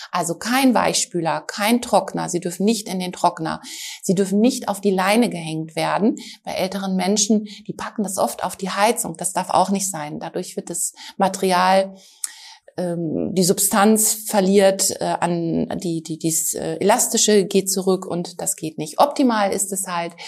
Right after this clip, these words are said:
sie einfach lufttrocknen zu lassen und das liegend. Und das muss wirklich, wirklich, ich merke das einfach so bei Wundexperten, das gerät so ein bisschen in Vergessenheit, weil wir alle wissen es eigentlich.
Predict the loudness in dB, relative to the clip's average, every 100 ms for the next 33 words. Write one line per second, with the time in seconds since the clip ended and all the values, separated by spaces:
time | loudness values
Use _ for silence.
0 | -14 -2 -2 0 -2 -2 -6 0 2 2
1 | 0 -4 -4 -2 -2 -2 -2 -4 -2 -4
2 | -6 -2 0 0 -2 -2 2 2 4 2
3 | 0 -2 -6 -6 -16 -20 _ -2 4 4
4 | 4 4 4 4 -4 0 0 2 2 0
5 | -4 -8 -6 -8 -12 -12 -12 -6 0 2
6 | 2 2 -2 0 0 0 0 2 6 6
7 | 4 2 0 -2 0 0 2 0 0 0
8 | 2 2 4 2 4 2 2 -2 0 0
9 | 0 -2 -2 0 2 2 2 2 2 2
10 | 0 -2 -2 -2 -4 -6